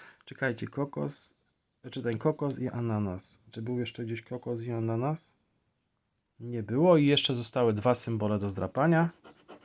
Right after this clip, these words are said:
I mam, y, figę i jabłko.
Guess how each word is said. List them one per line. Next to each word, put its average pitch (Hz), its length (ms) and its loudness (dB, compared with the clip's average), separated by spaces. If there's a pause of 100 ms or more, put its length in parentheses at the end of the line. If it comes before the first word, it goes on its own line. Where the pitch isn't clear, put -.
(600)
I 156 140 -6
mam, 120 400 -2 (360)
y, 113 120 -6
figę 160 520 2
i 127 180 0
jabłko. 95 680 0